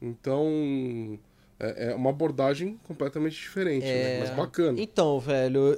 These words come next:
Speaker 2: e você não é a primeira pessoa que eu escuto falando isso.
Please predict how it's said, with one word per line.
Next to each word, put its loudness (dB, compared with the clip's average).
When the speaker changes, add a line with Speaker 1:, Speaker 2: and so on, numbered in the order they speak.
Speaker 2:
e -4
você -2
não 0
é 2
a -4
primeira -4
pessoa -4
que -10
eu -4
escuto -12
falando -4
isso. -8